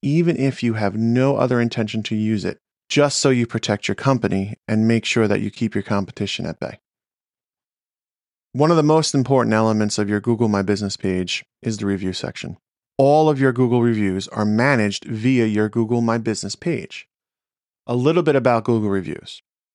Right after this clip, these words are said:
They're the best. No other reviews matter. Not from Facebook, LinkedIn, or perhaps third-party company you pay to collect reviews for you,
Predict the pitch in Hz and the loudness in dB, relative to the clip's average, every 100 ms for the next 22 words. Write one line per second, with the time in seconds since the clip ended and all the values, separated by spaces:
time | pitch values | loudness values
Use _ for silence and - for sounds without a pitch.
0 | _ _ _ - 110 110 95 69 67 - | _ _ _ -10 -4 -2 -2 -4 -6 -10
1 | - _ _ _ _ - 123 135 147 - | -14 _ _ _ _ 0 4 4 4 2
2 | 139 139 143 139 131 127 117 117 117 110 | 2 4 4 2 2 0 2 2 2 0
3 | - 110 95 - - - _ _ - 90 | -2 0 0 -2 -8 -14 _ _ -2 -2
4 | - 98 156 160 - 147 - - - 113 | -2 -2 0 0 0 -2 -2 -10 -4 0
5 | 147 135 131 127 127 - _ - 101 87 | 0 2 0 2 0 -4 _ -8 -4 -2
6 | 113 127 - - 131 127 131 120 117 117 | 0 0 -2 0 2 2 2 2 2 0
7 | 107 113 113 113 110 - 107 104 107 - | 0 0 2 2 0 -2 -2 0 -2 -6
8 | _ - - - 113 107 - 104 107 104 | _ -10 -6 0 0 2 0 0 0 0
9 | - 156 90 107 | 2 2 2 -4